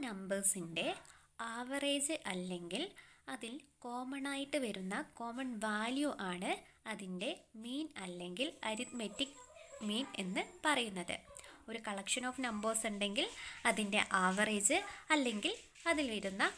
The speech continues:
കോമൺ ആയിട്ടുള്ള വാല്യൂ അതായിരിക്കും മീൻ അല്ലെങ്കിൽ അരിത്മെറ്റിക് മീൻ എന്ന് പറയുന്നത്. അരിത്മെറ്റിക് മീൻ കാൽക്കുലേറ്റ് ചെയ്യുന്നതിന്, ചെയ്യുന്നതിനുള്ള ഫോർമുല അല്ലെങ്കിൽ മാത്തമാറ്റിക്കൽ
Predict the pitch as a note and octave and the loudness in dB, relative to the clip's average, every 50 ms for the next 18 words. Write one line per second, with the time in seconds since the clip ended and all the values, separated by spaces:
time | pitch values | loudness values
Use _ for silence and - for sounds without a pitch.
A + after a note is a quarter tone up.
0 | - - - C#4 C#4+ D4+ D#4 D4+ D4+ C4 A3+ F#3 F#3 F3+ - F#3+ G3 B3+ D4 C4+ | -8 -2 2 6 6 8 8 8 8 8 8 6 6 2 0 0 2 2 2 2
1 | A3 A#3+ A#3+ A#3 G#3 F3+ F3+ E3 - - - _ - D#4+ D4+ C4 A#3+ G3+ F3 F3 | 4 4 6 6 4 4 0 -2 -4 -6 -12 _ 0 0 2 4 4 4 2 0
2 | F3+ F3+ F#3 D4 F#4 A#4+ - - - - - - _ _ _ A3 G#3+ G3+ G#3 C4 | -2 -4 -4 -4 -4 -4 -8 -14 -20 -20 -20 -20 _ _ _ -4 -2 -2 0 -2
3 | F4+ G#4+ - - - - - G#3 F#3 F3 F3 F3 E3+ A#3 D4+ G4 - - A#3 B3 | -4 -6 -10 -16 -18 -8 -6 -4 -4 -4 -4 -4 0 0 0 0 0 -2 0 0
4 | B3+ - - A3 G#3 G3 - G3 F#3 - G#3 F#3 F#3+ G3+ F#3+ F#3+ - F3+ F3+ G3+ | 0 -2 0 0 -2 0 0 -4 -6 -4 -4 -2 -2 -2 -2 -2 -2 -4 -2 -2
5 | D#4+ - - - - - F4 F4 D#4 C4+ A3 F#3 E3+ - E3 - - - - - | -2 -4 -4 -12 -6 2 2 4 4 4 0 -2 -4 -6 -6 -8 -8 -14 -20 -20
6 | - - - - - - - - - - B3+ A#3+ B3 C#4+ - C4 C#4 C#4+ C#4+ D4 | -20 -20 -20 -20 -20 -20 -20 -20 -6 -4 -2 -2 -2 -4 -4 -2 -4 -2 -2 -4
7 | C#4+ - C4 C4+ C#4 C#4+ C#4 - B3+ A3 G3+ G3 G3 - A#3+ A#3+ A#3+ B3 A#3+ - | -4 -2 0 0 0 0 0 0 0 2 0 0 -2 -4 -2 0 0 0 0 0
8 | C4 B3+ - A3+ G3 G3 G3+ G3 F#3+ G3 G3+ F#3+ A3 A#3 A3 - - _ _ _ | 2 2 2 2 2 0 -2 -2 -2 -2 -4 -2 -4 -4 -4 -8 -14 _ _ _
9 | _ - - A3+ G#3 G3+ A3 A3 A3+ B3 A3+ A3 B3 A#3 G#3+ F#3+ F3+ F3+ F#3 F#3 | _ -14 -10 -6 -6 -6 -6 -4 -6 -6 -4 -4 -4 -2 -2 -2 -2 0 0 0
10 | G4+ - - - - - - _ _ - - A#3 A3+ A#3 A#3 A3 G#3+ G3 F#3+ F3+ | -2 -2 -6 -16 -18 -20 -20 _ _ -6 -4 -2 -2 -2 -4 -4 -2 -2 -2 -2
11 | - - G3 G3 A3 C4+ B3+ A#3+ A3 G#3 G#3 - A#3+ A#3 A#3 A#3 A3+ A3+ - - | -2 -4 -6 -4 -4 -2 0 2 0 0 0 0 -4 0 0 0 0 -2 -4 -4
12 | B3 | -4